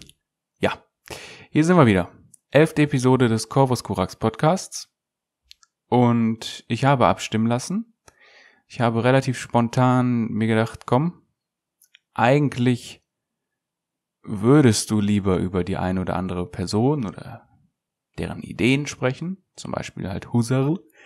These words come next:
äh, als Vorbereitung auf die Existenzphilosophie und andere, gerade kontemporäre Bewegungen in der Philosophiegeschichte, für die man halt als Hintergrund die Phänomenologie gebrauchen könnte.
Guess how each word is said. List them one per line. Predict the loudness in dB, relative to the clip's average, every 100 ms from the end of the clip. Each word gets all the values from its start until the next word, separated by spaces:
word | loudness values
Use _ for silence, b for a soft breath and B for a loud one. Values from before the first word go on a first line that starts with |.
| B B B B _
äh, | -10
als | -8 -6 -8
Vorbereitung | -2 0 0 0 -2 -4 -6 -8
auf | -8 -10
die | -8
Existenzphilosophie | -12 -12 -12 -6 -6 -6 -6 -6 -6 -6 -6 -6
und | -8 -10 -12 -14 -20 -20 _ _ _ _ _ _ b b b b b b b b _
andere, | 0 2 4 4 2 0 -2 -4 -12 -20 -18 -14
gerade | -2 0 0
kontemporäre | -2 -4 -4 -8 -10 -12 -6 -4 -4 -4 -4 -4
Bewegungen | -6 -6 -4 -4 -4 -8 -8
in | -12
der | -12
Philosophiegeschichte, | -12 -10 -10 -12 -14 -8 -6 -6 -8 -8 -8 -8 -6 -4 -6 B B B B B
für | -6
die | -4 -2
man | 0 0 0
halt | -4 -6 -10
als | -8
Hintergrund | -6 -4 -4 -6 -8 -10
die |
Phänomenologie | -12 -8 -8 -8 -8 -8 -10 -10
gebrauchen | -8 0 0 2 -2
könnte. | -2 -4 -4 -10